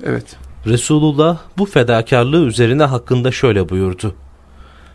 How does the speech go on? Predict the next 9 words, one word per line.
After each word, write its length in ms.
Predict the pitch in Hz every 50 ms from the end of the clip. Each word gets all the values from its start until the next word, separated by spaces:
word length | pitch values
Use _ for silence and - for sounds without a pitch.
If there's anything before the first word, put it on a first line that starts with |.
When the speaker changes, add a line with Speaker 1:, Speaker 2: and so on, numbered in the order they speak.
| _
Speaker 2:
"Her 200 | - - 190 208
peygamberin 720 | 202 - 147 127 117 135 135 131 139 135 143 170 196 180 160
bir 60 | 160
havarisi 640 | 147 117 127 120 120 120 113 113 117 - - - 135
vardır. 540 | 113 95 90 87 - - 139 135 - - - - _ - _ - 110
Benim 280 | 127 143 165 185 180
havarim 560 | 135 135 127 120 131 127 127 131 170 170 156
de 100 | 151 156
Zübeyir'dir." 760 | 135 113 110 98 110 107 101 98 87 - - 90 - - -